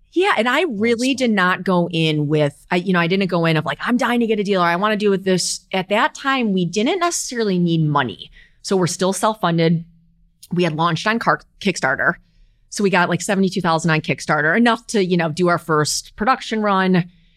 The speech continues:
Speaker 1: But we were just putting our own money in and then just reinvesting. But, but we were doing, I mean, we had done a million dollars, you know, and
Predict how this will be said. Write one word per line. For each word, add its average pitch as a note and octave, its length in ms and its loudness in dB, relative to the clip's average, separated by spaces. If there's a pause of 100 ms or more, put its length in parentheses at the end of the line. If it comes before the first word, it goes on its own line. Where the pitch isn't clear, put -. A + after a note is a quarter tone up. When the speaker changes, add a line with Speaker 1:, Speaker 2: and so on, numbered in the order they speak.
(500)
Speaker 1:
But F#3 260 2
we G#3+ 120 2
were G3+ 60 4
just G3 200 -4
putting F#3+ 300 0
our E3+ 420 2
own F3 160 2
money E3 220 2
in D#3 80 -2
and D#3+ 100 2
then E3+ 120 4
just D#3 180 -4
reinvesting. C#3+ 720 -2 (600)
But, - 240 -10
but A3+ 120 2
we G3+ 160 2
were F#3+ 100 2
doing, G#3+ 420 -2
I F#3+ 80 -2
mean, G3+ 140 2
we G3+ 60 2
had G#3+ 100 -2
done G#3+ 140 -2
a A3+ 40 0
million F#3+ 320 0
dollars, F3 600 0
you A3 60 0
know, D#3+ 280 2
and F3 320 2